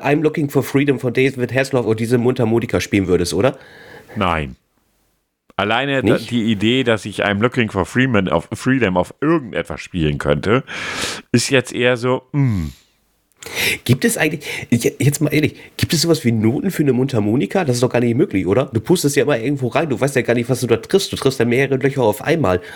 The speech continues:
Speaker 2: Also ich gestehe, äh, meine Er-, mein, meine Erfahrungen beim Mundharmonikaspielen sind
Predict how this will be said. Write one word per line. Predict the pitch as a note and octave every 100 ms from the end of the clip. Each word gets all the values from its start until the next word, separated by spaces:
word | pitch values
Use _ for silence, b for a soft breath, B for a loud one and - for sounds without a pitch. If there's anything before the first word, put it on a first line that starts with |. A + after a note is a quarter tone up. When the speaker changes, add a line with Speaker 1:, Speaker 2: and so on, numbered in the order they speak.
| B
Speaker 2:
Also | G2+ G#2+
ich | A2+
gestehe, | - G#2 - A2+ B2+ B2 F2
äh, | D#2+ G2
meine | G2 G#2+ A2+ G#2+
Er-, | D#2 F#2+ F#2+
mein, | G2+ G#2 G#2+ -
meine | G2+ G#2+
Erfahrungen | G2+ F#2 F#2 A2+ A#2 C3 C#3 A2+
beim | G#2 A2
Mundharmonikaspielen | A#2 G2+ G2 A#2+ B2 - - - F2+ G2 G#2 -
sind | F2+ G#2